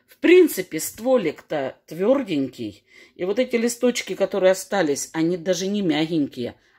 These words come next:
они тоже нормальненькие. Просто, видимо, вот в этом пластилине уже эти корни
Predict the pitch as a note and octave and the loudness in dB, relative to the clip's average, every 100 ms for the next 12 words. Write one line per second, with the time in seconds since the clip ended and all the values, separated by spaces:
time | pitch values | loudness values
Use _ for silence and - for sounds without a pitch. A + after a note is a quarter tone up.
0 | - D3 F#3 - G#3+ F3+ D3 D#3+ E3+ E3+ | -6 -2 -2 -2 0 2 2 0 0 0
1 | E3+ D3+ C3 A#2+ A2+ A#2+ G#2 - - - | 0 0 -2 -4 -8 -12 -14 -16 -20 -20
2 | _ A3 D#4 D#4 G#3+ F#3+ G#3 F3 F3 D#3+ | _ 0 0 0 -4 -4 -4 -2 0 0
3 | F3 F3 G#3 F#3+ F#3 E3 F3 F#3 - - | -2 -4 -6 -2 -2 -2 -2 -2 -2 -4
4 | G#3 B3 D#4+ A#3 B2+ F2 - _ - - | 0 4 4 4 -4 -6 -12 _ -20 -20
5 | - _ G3+ F#3 A3+ A3+ - G3 - B3+ | -20 _ -8 -2 0 0 -2 -12 -8 0
6 | C#4+ C#4 F3+ C#3 | 2 2 0 0